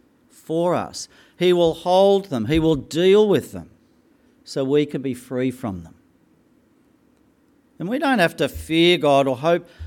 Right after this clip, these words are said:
maybe he might listen to our deep hurts and struggles. As we walk humbly with the Lord each day, we can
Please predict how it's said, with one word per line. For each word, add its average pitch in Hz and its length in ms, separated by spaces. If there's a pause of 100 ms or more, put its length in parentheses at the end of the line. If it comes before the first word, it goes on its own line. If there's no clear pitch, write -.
(100)
maybe 175 760
he 156 260
might 147 420
listen 139 460
to 131 180
our 120 140
deep 123 320
hurts 120 340
and 113 140
struggles. - 680 (1700)
As - 140
we 175 180
walk 196 320
humbly 160 520
with 120 220
the 135 80
Lord 123 300
each 107 280
day, 87 280 (1000)
we 147 180
can 160 320